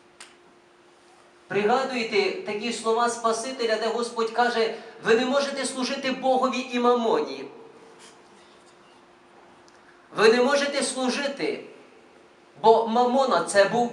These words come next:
ідол. Ви не можете служити речам і в той самий час служити Богові. Якщо ви служите Богові, то, напевно,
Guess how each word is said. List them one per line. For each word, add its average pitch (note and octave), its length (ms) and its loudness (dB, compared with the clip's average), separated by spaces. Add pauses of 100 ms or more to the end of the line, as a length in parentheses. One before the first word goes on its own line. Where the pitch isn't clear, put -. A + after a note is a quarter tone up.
ідол. E3+ 380 -6 (1120)
Ви A3 140 4
не B3 120 2
можете C#4 400 -2
служити B3 800 -6 (300)
речам A3+ 800 0 (920)
і E3+ 100 -4
в E3+ 100 -8
той C4+ 180 -2
самий B3 600 -2
час B3 420 -4
служити A#3 480 -6
Богові. F#3 560 -8 (1080)
Якщо F3+ 380 -2
ви G#3 100 0
служите A3 520 -4
Богові, G3+ 680 0 (1400)
то, D#3 120 -2
напевно, F#3 720 2